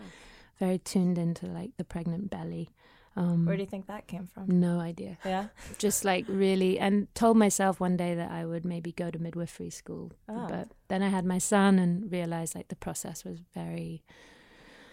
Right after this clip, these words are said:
Speaker 1: just so intense and life-changing, and I thought I would have to, I would wanna see other women giving birth before I went to school for it.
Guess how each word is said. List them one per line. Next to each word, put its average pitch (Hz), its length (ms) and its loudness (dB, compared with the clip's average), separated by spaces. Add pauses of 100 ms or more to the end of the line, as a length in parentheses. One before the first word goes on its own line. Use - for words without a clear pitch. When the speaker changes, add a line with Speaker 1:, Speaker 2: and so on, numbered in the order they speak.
(480)
Speaker 1:
just - 200 0
so 180 760 2 (580)
intense 185 600 -6
and 180 200 -4
life-changing, 175 760 -6
and 165 120 -8
I 165 120 -8
thought 170 320 -6
I 180 120 -10
would 170 140 -10
have 175 220 -10
to, 185 280 -8
I - 60 -4
would 190 140 0
wanna 180 480 -2
see 180 720 0
other 180 220 -4
women 175 460 -6
giving 175 360 -8
birth 175 400 -6
before 170 360 -8
I 170 60 -6
went 175 200 -10
to 185 100 -12
school - 280 -8
for 208 300 -10
it. 294 140 -8